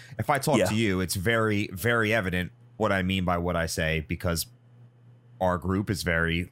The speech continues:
Speaker 1: like-minded. Oh, okay, this is what he meant.
Speaker 2: Yep.
Speaker 1: When I said no to Paul about his Japanese volleyball anime
Speaker 2: <laughs>
Speaker 1: and Ben's chat freaked the fuck out,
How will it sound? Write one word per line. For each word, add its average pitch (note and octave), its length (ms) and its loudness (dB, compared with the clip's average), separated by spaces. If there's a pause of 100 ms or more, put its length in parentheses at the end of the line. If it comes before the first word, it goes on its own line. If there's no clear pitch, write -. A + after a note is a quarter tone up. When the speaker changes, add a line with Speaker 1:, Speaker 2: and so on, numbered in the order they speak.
Speaker 1:
like-minded. E2 540 0
Oh, A2+ 160 2
okay, F2 220 -2
this D#2+ 140 -4
is E2 120 -4
what D#2+ 100 -4
he D2+ 60 -6
meant. D#2 200 -6 (240)
Speaker 2:
Yep. G2+ 180 0 (1000)
Speaker 1:
When A2 140 0
I E3 160 2
said D#3+ 380 0
no F#2+ 920 0 (140)
to F#2 120 0
Paul A2+ 720 0 (140)
about G2 360 2
his F#2+ 260 0
Japanese G#2 640 2
volleyball C3 680 2
anime D#3+ 600 0 (400)
Speaker 2:
<laughs> - 380 -8
Speaker 1:
and G#2 300 0
Ben's C#3 380 2
chat A#2+ 640 0
freaked B2+ 680 -2
the D3+ 120 0
fuck - 640 -2
out, G#2 440 0